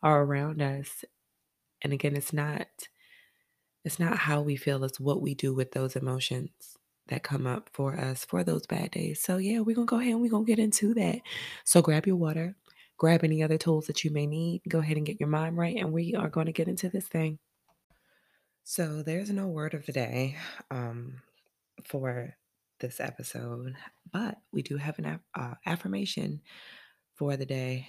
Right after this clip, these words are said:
and I turned it into an affirmation because it came from Lucille Spady herself. That is my late grandmother,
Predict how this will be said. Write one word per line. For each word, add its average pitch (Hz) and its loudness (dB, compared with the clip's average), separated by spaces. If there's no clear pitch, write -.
and 127 -4
I 143 -4
turned 135 -4
it 127 -6
into 127 -8
an 127 -4
affirmation 127 -8
because 135 -10
it - -6
came 190 -4
from 160 -8
Lucille 170 2
Spady 151 -4
herself. 165 -4
That 151 -4
is 147 -6
my 139 -4
late 147 -2
grandmother, 156 -4